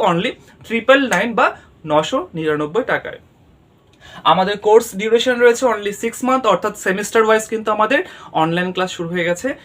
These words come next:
ইতিমধ্যে আমাদের, আহ, অন্যান্য মেজর সাবজেক্টের কিন্তু অনলাইন ক্লাস শুরু হয়ে গেছে।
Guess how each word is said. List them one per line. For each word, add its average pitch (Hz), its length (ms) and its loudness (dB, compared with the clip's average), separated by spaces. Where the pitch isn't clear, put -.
ইতিমধ্যে 196 540 -4
আমাদের, 185 340 2
আহ, - 200 0
অন্যান্য 180 480 0
মেজর 185 280 0
সাবজেক্টের 180 520 -2
কিন্তু 180 320 -4
অনলাইন 156 460 0
ক্লাস 220 180 -6
শুরু 151 200 -6
হয়ে 139 140 -6
গেছে। 120 220 -8